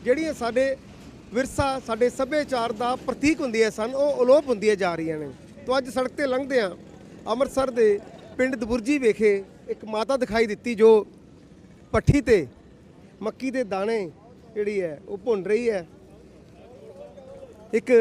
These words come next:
ਅਲੋਪ ਹੁੰਦਾ ਜਾ ਰਿਹਾ ਸਾਡਾ ਵਿਰਸਾ,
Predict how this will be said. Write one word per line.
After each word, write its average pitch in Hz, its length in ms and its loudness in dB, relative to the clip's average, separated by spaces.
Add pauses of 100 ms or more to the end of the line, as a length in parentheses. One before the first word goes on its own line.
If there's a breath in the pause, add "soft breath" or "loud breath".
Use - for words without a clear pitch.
(240)
ਅਲੋਪ 233 320 8
ਹੁੰਦਾ 214 280 6
ਜਾ 190 220 6
ਰਿਹਾ 220 120 4
ਸਾਡਾ 185 480 0
ਵਿਰਸਾ, 170 480 2